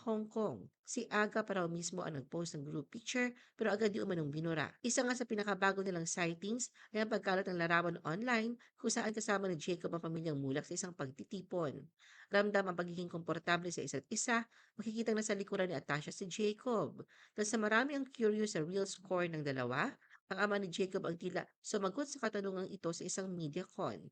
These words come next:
Dito pinuri ni Ramon si Atasha at inilarawan itong isang mabait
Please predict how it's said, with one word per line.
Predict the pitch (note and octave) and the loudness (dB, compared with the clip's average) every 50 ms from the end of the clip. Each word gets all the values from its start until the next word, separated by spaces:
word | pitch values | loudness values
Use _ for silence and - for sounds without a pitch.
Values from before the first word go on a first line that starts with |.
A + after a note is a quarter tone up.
| - _ | -12 _
Dito | - A3 A3+ A#3+ | -2 2 2 4
pinuri | A#3+ A3+ G#3 G3 G3 F#3+ G3+ | 2 2 0 0 0 -2 -2
ni | F#3+ F#3+ F3 | -2 -2 -2
Ramon | D#3 D#3 D#3 D#3+ E3 E3 | -2 -2 -2 -2 -4 -4
si | - - | -4 -6
Atasha | - - - G#3 C4 C4+ C4 - B3+ A#3+ A#3+ - - - - _ - G#3 | -8 -4 -4 -4 -4 -4 -2 -2 -2 -2 -2 -6 -12 -20 -20 _ 0 0
at | A3 A3 - | 0 0 -2
inilarawan | G#3 G#3+ G#3 G3+ G3 G3 G3 F#3+ F#3+ F#3+ F#3 | -4 -2 0 2 2 2 2 2 2 2 0
itong | F#3 - - | -2 -6 -6
isang | - E3+ - F#3 F3 | -6 -6 -4 -4 -4
mabait | D#3+ A#2 G#2+ - - _ A#3 C4 C4 | -4 -6 -6 -10 -8 _ -8 -8 -8